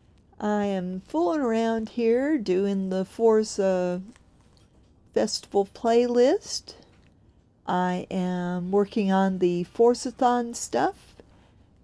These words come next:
And it's a little quiet. I've got my radio off. I had a little problem with YouTube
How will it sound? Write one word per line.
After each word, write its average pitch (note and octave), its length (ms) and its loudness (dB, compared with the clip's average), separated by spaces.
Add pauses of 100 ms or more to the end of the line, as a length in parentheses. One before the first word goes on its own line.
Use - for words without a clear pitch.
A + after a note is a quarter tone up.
(140)
And G#3 380 2
it's G3+ 140 -8
a B3+ 40 0
little G4+ 260 4
quiet. C#4 500 4
I've G#3+ 140 0
got A3+ 200 -2
my C#4 120 0
radio G#3+ 540 4
off. D3+ 340 -4
I F3+ 80 -6
had F3+ 280 -4
a E3 100 -4
little E3+ 520 -4 (360)
problem G3 920 -2
with F3+ 460 0 (840)
YouTube A3+ 840 4